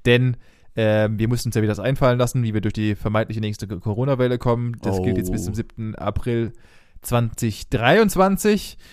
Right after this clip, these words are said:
Speaker 1: äh, was im Endeffekt nichts anderes sagt, als es gilt wieder Maskenpflicht in allen Bundesländern, äh, also ja, Punkt. Äh, die Bundesländer dürfen aber, ähm,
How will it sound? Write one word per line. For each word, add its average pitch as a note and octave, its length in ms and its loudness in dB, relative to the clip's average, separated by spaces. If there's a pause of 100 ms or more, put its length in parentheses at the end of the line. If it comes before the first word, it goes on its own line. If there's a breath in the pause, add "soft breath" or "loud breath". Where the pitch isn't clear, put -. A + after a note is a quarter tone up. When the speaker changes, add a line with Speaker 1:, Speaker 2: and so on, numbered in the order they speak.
(140 soft breath)
Speaker 1:
äh, C3+ 460 4
was B2+ 260 0
im C3+ 100 -4
Endeffekt C3+ 320 0
nichts C3+ 160 -4
anderes A#2 300 -2
sagt, A#2+ 260 2
als A2 320 0
es - 200 -8
gilt C3 180 0
wieder A2 160 2
Maskenpflicht C#3+ 640 0
in A#2 100 -6
allen D#3 240 4
Bundesländern, D#3+ 760 0
äh, - 40 -6
also A2+ 320 -2 (560)
ja, C#3+ 420 2
Punkt. F3 380 2 (380 soft breath)
Äh, B2 240 2
die B2+ 80 -2
Bundesländer C#3 300 0
dürfen C3+ 200 0
aber, A#2+ 400 4
ähm, A2+ 400 0